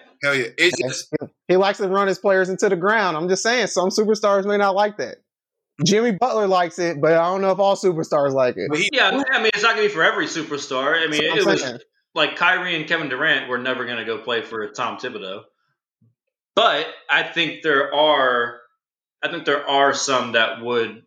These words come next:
Speaker 3: that would welcome that journey. Like, le-, like, for
Speaker 2: Dame.
Speaker 3: example,
Speaker 2: Say
Speaker 3: yeah,
Speaker 2: them
Speaker 3: like, if,
Speaker 2: there.
Speaker 3: if, like, Dame Lillard, like, were to leave, I don't think he will.
Speaker 2: No, no.
Speaker 3: But, like, if he were to leave, like, I could see him going there.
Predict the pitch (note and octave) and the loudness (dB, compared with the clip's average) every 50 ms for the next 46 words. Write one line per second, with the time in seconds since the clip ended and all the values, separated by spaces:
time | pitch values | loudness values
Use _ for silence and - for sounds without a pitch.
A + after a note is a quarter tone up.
0 | _ - A#2+ A2+ A2+ A2+ A2 A2+ A#2 A2+ G#2+ G#2+ A2 G#2 - - A2 G#2+ G2+ G2+ | _ -8 -6 -6 -6 -6 -4 -4 -4 -4 -4 -4 -6 -6 -6 -8 -10 -8 -6 -6
1 | G2 G2+ A2+ A2 G#2+ G#2+ G#2+ A2+ A#2 A#2+ - - - - - - - - D3+ C#3 | -6 -4 -6 -6 -6 -4 -2 -2 -2 -2 -4 -6 -4 -4 -2 -2 -2 0 0 0
2 | - - - - - _ _ _ _ _ F3 F#3+ E3 C#3 C#3+ E3+ F3 D3 - C#3 | -2 -2 -8 -16 -20 _ _ _ _ _ -2 2 2 2 4 2 2 2 0 -2
3 | B2+ C3 C3+ C3 - - _ _ _ _ _ _ _ _ _ _ _ _ - - | -4 -4 -4 -8 -12 -20 _ _ _ _ _ _ _ _ _ _ _ _ -18 -6
4 | - D#3 B2+ C3 A#2+ B2 A#2+ A#2+ F#3+ G#3 - - - G3 F#3+ - - G3 E3 D3 | -2 0 2 2 2 2 2 2 0 0 0 0 0 0 0 0 0 0 0 0
5 | - - - - - D#3+ F3 F#3+ F#3 F3 D#3+ D#3 D3+ D3 D3+ E3 F3 F3+ F3+ E3+ | 0 -4 -12 -6 -2 0 2 2 2 0 -2 -2 0 0 0 2 0 -2 -4 -4
6 | D3+ C3+ - C3 A#2+ A2+ G#2+ A#2 B2 C3 C3+ C#3 C#3+ C#3 C#3+ - - D#3 D3 C#3+ | -4 -2 0 0 0 0 -2 -4 -2 2 4 4 4 4 2 -2 -2 0 0 0
7 | C#3 B2+ B2 B2+ C3 C3+ C#3 D3 D3 - - D3+ - B2+ C3 B2+ A#2+ A#2+ A#2 A2+ | 0 0 0 0 0 0 0 -2 -4 -8 -8 -4 -2 0 0 0 -2 -6 -8 -8
8 | G#2+ G2+ A2+ G#2+ G2+ G2+ G2+ - C3+ B2+ A#2 G#2 F#2 F2+ A#2+ - - - C3+ C3 | -8 -4 -4 -4 -4 -6 -8 -6 -6 -6 -6 -6 -6 -8 -8 -6 -4 -2 0 0
9 | C#3 - E3 C3+ - E3 D#3 C3+ C3+ C#3+ C#3+ C#3+ C#3 C3+ - - D#3 D#3 D3 C3+ | 0 0 0 0 0 0 0 2 2 4 4 4 2 0 -2 -2 0 0 0 2
10 | C3 C3+ C#3 D#3 D#3+ D3 C3+ B2+ A#2 A2+ - A2+ A#2+ D#3 D3 - A#2+ G#2+ F#2+ F#2+ | 0 0 0 0 -2 -2 -2 -2 -2 -2 -2 -4 -4 -4 -8 -10 -12 -12 -12 -12
11 | G2 F#2 E2 D#2 - G2+ A2+ B2 - | -12 -12 -14 -14 -16 -16 -16 -16 -18